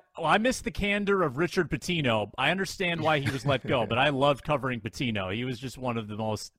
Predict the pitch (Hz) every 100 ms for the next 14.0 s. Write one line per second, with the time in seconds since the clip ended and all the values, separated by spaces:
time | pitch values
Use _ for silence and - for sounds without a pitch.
0 | - 123 110 101 - - 113 131 131 123
1 | 117 - 131 123 120 117 113 107 - 113
2 | - 120 113 110 104 101 98 95 - _
3 | _ _ - 113 110 101 98 95 - _
4 | _ 131 135 123 - - 190 147 - 196
5 | 165 151 - - 202 123 117 139 156 113
6 | 135 107 101 - _ _ _ - 135 226
7 | 202 170 180 - 156 117 127 131 156 131
8 | 117 139 117 131 135 113 202 208 104 -
9 | 135 131 143 147 175 170 156 120 156 156
10 | - 131 143 180 190 135 127 135 170 156
11 | 123 - 175 151 135 160 175 185 143 120
12 | 135 131 143 - 151 - 110 139 143 123
13 | 107 139 156 - 240 269 - 233 143 92